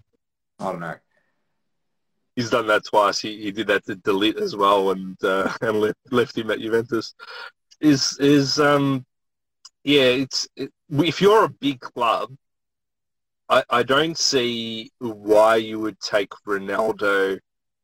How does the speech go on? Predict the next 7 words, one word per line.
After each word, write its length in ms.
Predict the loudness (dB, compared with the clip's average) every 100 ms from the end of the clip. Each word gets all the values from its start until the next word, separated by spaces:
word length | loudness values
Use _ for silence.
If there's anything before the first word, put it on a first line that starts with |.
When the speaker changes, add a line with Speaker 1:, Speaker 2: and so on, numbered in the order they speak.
| _ _ _ _ _ _ _ _ _ _ _ _
Speaker 2:
unless 340 | -2 0 0 -2
it's 120 | -8
for 100 | -14
ticket 320 | -8 -6 -6
sales 580 | -2 0 0 -4 -6 -8 -16 _
and, 280 | -4 -2 -2
and, 340 | -2 -2 -10